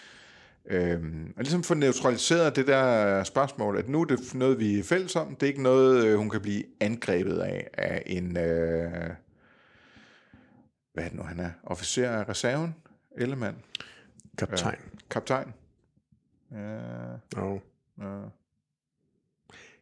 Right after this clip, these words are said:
Speaker 2: Men, men det har du ret i. Det er jo en
Speaker 1: Og, og det, og det, det her er bare en, en, en, endnu en, en bestyrkelse af, ikke? Der
Speaker 2: Mhm.
Speaker 1: er
Speaker 2: Men en, jeg synes jo, en ting er, der, der er bemærkelsesværdigt, det, det, det, det, det, du siger. En anden ting er jo, at,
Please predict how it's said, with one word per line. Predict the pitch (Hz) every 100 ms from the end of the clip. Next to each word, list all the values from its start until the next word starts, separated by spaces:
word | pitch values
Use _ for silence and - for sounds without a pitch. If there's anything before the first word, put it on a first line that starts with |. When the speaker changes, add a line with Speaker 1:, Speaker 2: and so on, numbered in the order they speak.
| _ _ _ -
Speaker 2:
Men, | 92
men | 101 90
det | 107
har |
du | 117
ret | 87 82
i. |
Det | 82 104
er |
jo | 107
en | 95 92 90 95
Speaker 1:
Og, | 110 123
og | 147 120
det, | 135
og | 127
det, | 143 139
det | 123
her |
er | 120
bare | 107
en, | 107 104
en, | 104
en, | 98 104 -
endnu | 123 123 135
en, | 117 104 -
en | 104
bestyrkelse | 92 104 - 127 143 135 - 104
af, | 113
ikke? | 120 139 -
Der | 95
Speaker 2:
Mhm. | 87
Speaker 1:
er | 92 85 _ - - - - - - -
Speaker 2:
Men | 95
en, | 127 -
jeg |
synes | 95 104
jo, |
en | 117 117
ting | 113 107
er, | 95 90 90
der, | 95 - 87 -
der |
er | 87
bemærkelsesværdigt, | 85 90 90 101 92 85 90
det, | 104 98
det, | 107 101 104 101 -
det, | - 104
det, | 107 98
det, | 92
du | 101
siger. | 107 107
En | 98
anden | 92
ting | 117 117 98
er | 101
jo, | 107
at, | 90 85